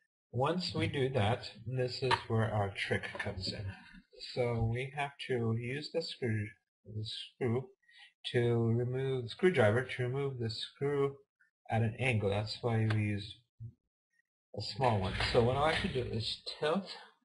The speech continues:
the laptop and put a lot of pressure and loosen the screw, and it comes out. So that's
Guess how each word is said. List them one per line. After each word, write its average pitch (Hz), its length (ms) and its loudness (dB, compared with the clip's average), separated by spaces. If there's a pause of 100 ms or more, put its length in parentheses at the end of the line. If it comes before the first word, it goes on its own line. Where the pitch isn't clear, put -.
the 139 140 -2
laptop 113 580 2 (1120)
and 113 280 0 (200)
put 156 120 0
a 170 80 0
lot 170 200 6
of 185 140 -4
pressure 120 520 0 (480)
and 113 220 0
loosen 131 480 -2 (200)
the 113 120 0
screw, - 540 -4 (600)
and 98 360 -2 (240)
it 101 100 -10 (100)
comes 98 240 -4
out. 101 260 -2 (960)
So 101 280 0
that's - 500 -4